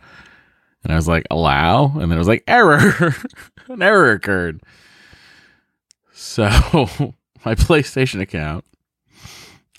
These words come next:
which I've had for, <coughs> God, over ten years, over a decade, uh,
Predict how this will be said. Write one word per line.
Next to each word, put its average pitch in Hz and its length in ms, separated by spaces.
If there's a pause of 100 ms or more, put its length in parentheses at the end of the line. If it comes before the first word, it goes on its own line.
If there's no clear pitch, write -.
which - 120
I've 80 100
had 82 280
for, 73 420 (2000)
<coughs> - 40 (1800)
God, 90 420 (1500)
over 110 240
ten 117 280
years, 92 460 (720)
over 208 180
a 202 60
decade, 80 580 (1600)
uh, 82 880